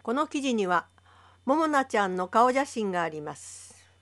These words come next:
新大名人大募集。当コーナーの見出しの題字、町の話題を書いてみませんか？色鉛筆、クレヨン、毛筆、ポップ形式など、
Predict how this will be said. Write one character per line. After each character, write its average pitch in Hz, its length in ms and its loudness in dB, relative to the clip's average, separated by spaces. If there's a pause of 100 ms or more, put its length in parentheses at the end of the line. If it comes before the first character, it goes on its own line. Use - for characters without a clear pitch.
(2000)
新 285 400 -2
大 254 240 6
名 262 300 4
人 180 320 -2
大 202 200 4
募 208 140 2
集。 151 460 -6 (360)
当 302 220 4
コ 330 220 4
ー 320 60 6
ナ 254 180 6
ー - 20 2
の 190 160 2
見 196 100 4
出 226 140 6
し - 160 -4
の 226 140 4
題 190 260 4
字、 170 240 -8 (320)
町 226 320 2
の 285 160 6
話 247 160 8
題 208 320 4
を 185 260 0
書 226 120 6
い 226 80 0
て 233 100 4
み 220 140 0
ま 214 120 2
せ 220 160 -2
ん 160 100 -4
か？ - 260 -2 (600)
色 220 140 4
鉛 269 240 2 (160)
筆、 180 140 -8
ク - 160 -6
レ 262 140 6
ヨ 208 120 4
ン、 160 120 -6 (180)
毛 240 280 6
筆、 - 360 -8 (120)
ポ 226 100 -2
ッ 226 40 0
プ 262 240 -4
形 269 220 0
式 - 240 -4
な 185 120 2
ど、 160 220 -4